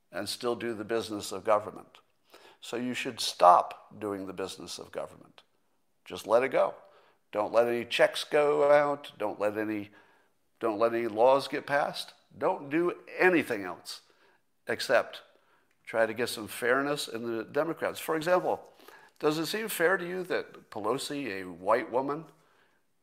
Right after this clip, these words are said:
is the speaker? I don't think so. I think that there should be a lot of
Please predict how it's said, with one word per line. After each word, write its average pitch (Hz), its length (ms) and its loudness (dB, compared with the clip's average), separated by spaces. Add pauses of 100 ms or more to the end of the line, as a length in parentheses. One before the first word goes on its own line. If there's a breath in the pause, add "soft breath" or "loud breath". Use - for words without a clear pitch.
is 110 240 -6
the 98 240 -6
speaker? 110 500 -10 (680)
I 120 60 -2
don't 160 140 0
think 190 200 -6
so. - 180 -8 (600 soft breath)
I 120 80 -2
think 156 280 0
that 135 320 0
there 131 120 -2
should 123 180 -6
be 123 100 -6
a 104 80 -2
lot 165 560 4
of 156 220 0